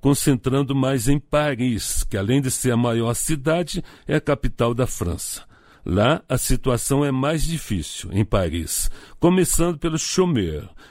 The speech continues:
que são as pessoas de quinze aos sessenta e quatro anos de idade que estão procurando e não estão conseguindo de jeito nenhum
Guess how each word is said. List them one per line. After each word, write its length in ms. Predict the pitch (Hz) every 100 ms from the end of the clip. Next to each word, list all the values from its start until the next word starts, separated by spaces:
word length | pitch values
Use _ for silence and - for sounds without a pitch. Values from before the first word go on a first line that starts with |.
| -
que 80 | 127
são 220 | - 165
as 160 | 151
pessoas 840 | - 139 - 143 165 185 151 - 170
de 140 | 110
quinze 640 | - - 156 175 143 170 - -
aos 220 | 98 120
sessenta 640 | - 131 - - 175 - 139
e 40 |
quatro 460 | - 120 117 113 123
anos 260 | 139 120
de 80 | 139
idade 540 | 156 151 147 160 160 160 - - -
que 120 | 110
estão 360 | - - 117
procurando 1000 | 107 - 185 - 208 180 180 190 190 - -
e 100 | 123
não 220 | 123 131
estão 380 | 139 - 131 139
conseguindo 840 | - 175 208 - 180 120 165 175
de 160 | 143 123
jeito 380 | 95 139 143 151
nenhum 400 | 139 139 180